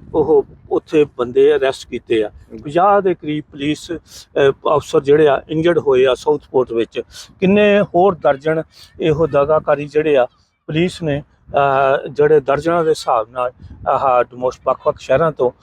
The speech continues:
Speaker 1: ਅਰੈਸਟ ਕੀਤੇ ਆ। ਅਸੀਂ ਇਹੋ ਕ-, ਉਹਨਾਂ ਦੀਆਂ ਜਿਹੜੀਆਂ ਭਾਵਨਾ ਆ ਹੈਗੀਆਂ ਲੋਕਾਂ ਨੂੰ ਵੰਡਣ ਦੀਆਂ, ਇਹ ਹਰਗਿਜ਼ ਨਹੀਂ ਹੋਣ ਦੇਵਾਂਗੇ।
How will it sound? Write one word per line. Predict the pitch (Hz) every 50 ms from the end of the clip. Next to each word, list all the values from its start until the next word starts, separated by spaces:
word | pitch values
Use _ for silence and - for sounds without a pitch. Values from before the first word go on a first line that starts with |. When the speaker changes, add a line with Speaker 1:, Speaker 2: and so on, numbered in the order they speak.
| _ _ _ 175
Speaker 1:
ਅਰੈਸਟ | 151 151 160 - - -
ਕੀਤੇ | - 147 131 - 139 123 120
ਆ। | 107 - _ _ _ _ _ _ - 165
ਅਸੀਂ | 160 - 208 202 196
ਇਹੋ | 185 151 165 165 156
ਕ-, | - - 147 156 - -
ਉਹਨਾਂ | 160 156 165 180 185 175 170 160 151
ਦੀਆਂ | 151 151 147 147 147 151 - _ _ _ _ _ _ 143
ਜਿਹੜੀਆਂ | 147 151 165 160 156 151 143 _
ਭਾਵਨਾ | - 143 123 107 101 113 135 147
ਆ | 160 160 156 143
ਹੈਗੀਆਂ | 127 135 139 127 127 131 139 135 147 - _ _ _ _ _ -
ਲੋਕਾਂ | 160 143 139 139 131 - - 131 135
ਨੂੰ | 135 131 123
ਵੰਡਣ | 131 135 143 156 165 170
ਦੀਆਂ, | 165 165 151 156 151 151 - _ _ _ _ _ -
ਇਹ | 160 156 151
ਹਰਗਿਜ਼ | - - - - - 139 143 139 170 175 190
ਨਹੀਂ | 202 202 190
ਹੋਣ | 160 165 156 156 156
ਦੇਵਾਂਗੇ। | 151 143 143 147 143 135 131 139 143